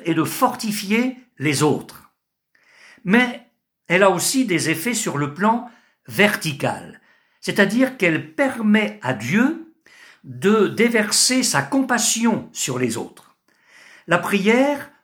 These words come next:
retient sa colère. Grâce à la prière, la miséricorde triomphe du jugement, euh, comme dit l'Écriture.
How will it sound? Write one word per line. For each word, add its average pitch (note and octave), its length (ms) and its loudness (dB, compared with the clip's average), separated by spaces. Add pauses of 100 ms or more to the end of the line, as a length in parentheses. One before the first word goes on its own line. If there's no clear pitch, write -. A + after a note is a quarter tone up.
(180)
retient G#3+ 880 0
sa C3+ 220 -2
colère. G#2 500 -8 (540)
Grâce G#3 580 2
à D#3+ 80 2
la D3 120 -2
prière, E3+ 680 -4 (640)
la D3+ 400 2
miséricorde G#3 1040 -2 (420)
triomphe G3 760 0
du C3+ 180 -4
jugement, C3 720 -2 (380)
euh, A#2+ 80 -10
comme D#3 680 0
dit A2+ 260 -6
l'Écriture. - 580 -4